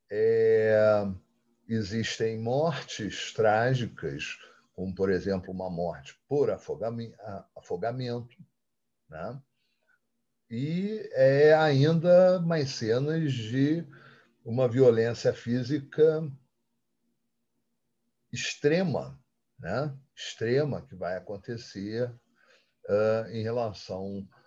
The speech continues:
a uma das personagens também, né?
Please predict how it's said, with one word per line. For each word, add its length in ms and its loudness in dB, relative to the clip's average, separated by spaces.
a 280 -4
uma 320 -4
das 200 -4
personagens 1500 -6
também, 480 -10
né? 240 -8